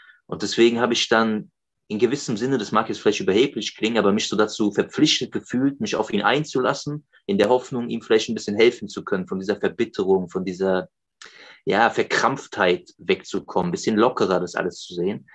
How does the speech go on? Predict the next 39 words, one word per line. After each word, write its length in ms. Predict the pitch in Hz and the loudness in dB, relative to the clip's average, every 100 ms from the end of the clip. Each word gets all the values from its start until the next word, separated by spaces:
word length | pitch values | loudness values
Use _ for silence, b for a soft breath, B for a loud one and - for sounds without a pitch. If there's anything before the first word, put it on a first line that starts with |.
| B B _ | B B _
Gleichzeitig 520 | 104 143 - 123 98 | 2 2 2 2 2
wusste 220 | 123 - | 0 0
ich 100 | 127 | 0
aber 180 | 107 101 | 2 4
auch, 200 | 123 135 | 4 4
ich 140 | 117 - | 0 -2
kann 140 | 120 | -2
auch 120 | 120 | -2
von 200 | - 113 | -2 0
ihm 120 | 151 | 0
viel 220 | 151 107 92 | 0 0 2
lernen. 360 | 92 90 80 | 0 0 -6
Ich 100 | 80 | -10
kann 200 | - 101 | -6 -6
viel 440 | 101 - 120 117 110 b b _ _ _ | -6 2 4 4 0 b b _ _ _
neue, 760 | 98 110 127 127 117 113 107 _ _ _ _ _ _ | 0 4 6 8 6 4 0 _ _ _ _ _ _
ja, 440 | - 104 120 92 - _ | -6 -2 -2 -2 -8 _
Impulse 580 | 117 110 - 156 143 107 | -6 -2 6 6 6 0
bekommen, 480 | 104 - 120 127 | 0 2 2 2
die 100 | 110 | 0
auch 180 | 104 110 | 0 2
meinem 340 | 104 120 135 113 | 2 0 0 -2
eigenen 400 | 117 131 110 90 | -2 0 -2 -2
Weg 200 | 87 85 | -4 -4
weiterhelfen. 640 | - - 85 85 85 - | -8 -8 -6 -4 -6 -8
Und 100 | 87 | -8
so 340 | 90 120 139 110 | 4 4 4 0
hat 120 | 113 | -6
sich 140 | - | -10
das 80 | - | -4
halt 120 | 117 | 0
einfach 220 | 113 120 | 0 0
ergeben, 380 | 110 95 117 135 | -2 2 2 4
dass 120 | 113 | 2
ich 100 | 107 | 0
dieses 320 | - 110 107 - | -6 -6 -6 -4
Jüdische 680 | 117 135 127 - 120 123 127 B B B - | -4 0 0 2 4 4 2 B B B -2
immer 200 | 123 117 | 2 4
mehr 580 | 110 117 123 117 113 | 6 6 6 4 0